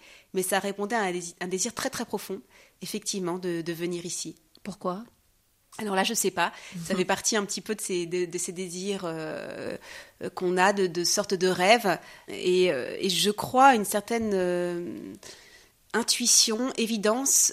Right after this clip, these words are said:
Speaker 1: euh, du lien profond entre le monde arabe et finalement aussi quelque part la tradition biblique, euh, juive, euh, euh, même si toute la politique nous dit le contraire, une sorte d'intuition que c'était profé-,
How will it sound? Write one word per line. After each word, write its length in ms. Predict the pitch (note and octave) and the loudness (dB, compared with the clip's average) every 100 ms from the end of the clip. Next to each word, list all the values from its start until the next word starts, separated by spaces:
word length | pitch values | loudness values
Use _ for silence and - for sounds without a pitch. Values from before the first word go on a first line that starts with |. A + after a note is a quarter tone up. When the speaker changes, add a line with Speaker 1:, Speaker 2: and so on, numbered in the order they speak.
| - | -2
Speaker 1:
euh, 220 | F#3 F3+ | -2 -2
du 180 | E3+ F#3+ | -2 -4
lien 280 | F#3+ A#3 B3+ | 0 0 0
profond 420 | - A3+ - A3 | -2 -4 -2 -2
entre 240 | F3 - | -2 -2
le 140 | F3+ F3+ | 0 0
monde 260 | G3 B3+ | 0 4
arabe 540 | B3 F#3 F3 A3+ A3 G3 - - _ - - _ _ _ - | 4 4 2 2 0 0 -10 -20 _ -20 -20 _ _ _ -8
et 80 | F#3 | -4
finalement 800 | - - B3 G#3+ G#3+ A#3 B3 - _ _ | 0 0 4 4 4 2 2 -4 _ _
aussi 360 | F3 - - A3 | -6 0 2 2
quelque 240 | F3 F3 | -2 -4
part 160 | E3+ F#3 | -2 -2
la 80 | E3+ | -2
tradition 600 | - D#3+ E3 - F3 F3 | -4 -4 -2 -2 -2 -4
biblique, 600 | E3+ E3 D#3+ F3+ F3+ - | -4 -6 -4 -4 -4 -6
euh, 120 | D#3+ | -4
juive, 580 | D#3+ E3 E3+ F#3 F#3 - | 0 0 0 -4 -4 -4
euh, 260 | D3+ C#3+ - - - - - - | -4 -4 -8 -12 -20 -20 -20 -14
euh, 20 | - - - | -12 -10 -2
même 180 | F#3 G3 | 0 2
si 200 | - G#3 | 2 0
toute 180 | A#3+ | 0
la 80 | A#3 | 0
politique 380 | A3 A#3 A3 A3 | 2 0 0 -2
nous 80 | G#3 | 0
dit 100 | G#3 | 0
le 60 | |
contraire, 440 | A#3 G3+ A3+ A#3+ A#3 | 0 0 2 2 0
une 180 | E3+ E3+ | -6 -6
sorte 200 | F3+ G3 | -4 0
d'intuition 680 | A3 A#3+ - A3+ - A#3 B3+ | 2 2 2 4 4 4 -2
que 160 | - | -4
c'était 240 | F#3 F#3+ G3+ | -4 -2 -2
profé-, 300 | - - | -2 -4